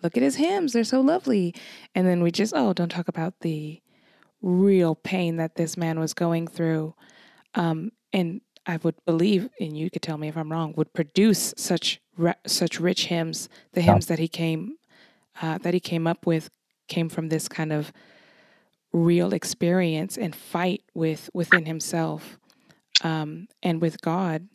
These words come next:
Speaker 2: Absolutely. Um, prior to that, um, those suicide attempts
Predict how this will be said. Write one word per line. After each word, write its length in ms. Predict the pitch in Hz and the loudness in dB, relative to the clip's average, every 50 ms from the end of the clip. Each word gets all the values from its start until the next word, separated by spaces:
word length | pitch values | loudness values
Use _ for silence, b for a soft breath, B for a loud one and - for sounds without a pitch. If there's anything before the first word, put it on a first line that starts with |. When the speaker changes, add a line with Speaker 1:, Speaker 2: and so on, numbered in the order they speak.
| _ _ _ _ _ _ _ _ _ _ _ _ _ _ _ _ _ _ _ _ _ _ _ _ _ _ _ _ b b b _ - | _ _ _ _ _ _ _ _ _ _ _ _ _ _ _ _ _ _ _ _ _ _ _ _ _ _ _ _ b b b _ 4
Speaker 2:
Absolutely. 840 | 117 - - - 135 117 110 110 110 110 113 104 101 101 95 - - | 6 8 8 10 10 12 12 12 12 12 12 12 12 10 10 10 10
Um, 320 | 101 104 101 98 101 - - _ _ - | 8 8 8 8 6 6 4 _ _ 6
prior 460 | - 139 131 139 147 143 139 131 - | 8 8 10 10 10 10 10 10 8
to 680 | - - - 113 113 110 104 104 107 107 104 98 - - - | 8 10 10 10 12 12 12 12 12 12 12 12 10 10 8
that, 340 | 110 101 90 92 92 - - - _ _ _ _ _ _ _ _ _ _ - - | 8 10 10 10 10 8 6 2 _ _ _ _ _ _ _ _ _ _ 2 4
um, 320 | 98 92 90 90 82 - - - | 6 8 8 8 6 6 6 6
those 220 | 104 101 101 - - | 8 10 10 10 10
suicide 400 | 107 104 101 - - 92 90 87 | 12 12 12 12 10 10 10 10
attempts 520 | 85 80 - - 87 85 - - - - | 10 10 8 8 8 8 8 8 6 4